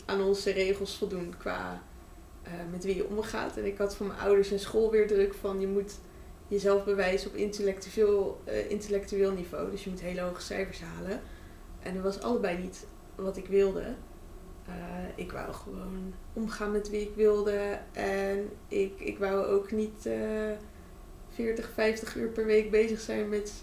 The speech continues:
studeren en met leren en school. Dus, ehm, ja, ik zou dan willen zeggen van, het is oké, je mag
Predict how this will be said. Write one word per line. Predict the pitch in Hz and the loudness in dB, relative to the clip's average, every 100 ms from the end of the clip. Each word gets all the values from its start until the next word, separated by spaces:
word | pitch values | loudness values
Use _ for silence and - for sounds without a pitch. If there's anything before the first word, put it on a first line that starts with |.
| - | -14
studeren | - - 220 220 220 196 190 220 | -12 -6 0 4 4 2 0 -2
en | 202 | -4
met | 190 | -2
leren | 196 202 202 196 202 214 | 2 4 4 2 -6 -8
en | 202 | -8
school. | - 214 190 226 - - - - - - - | -6 -6 -4 -6 -10 -16 -16 -16 -18 -18 -12
Dus, | 196 185 - | -10 -10 -12
ehm, | 185 185 185 185 180 - - - - - - - - - | -12 -10 -8 -8 -10 -12 -18 -18 -18 -18 -16 -16 -16 -16
ja, | - 185 202 190 - - | -12 -10 -10 -10 -12 -14
ik | - | -14
zou | 196 175 | -10 -8
dan | 175 | -6
willen | 180 175 180 | -6 -6 -6
zeggen | 202 - 196 | -6 -8 -10
van, | - | -6
het | 196 | -6
is | 202 - | -6 -8
oké, | 196 - 214 | -8 -4 -2
je | 240 226 | -2 -2
mag | 202 | -4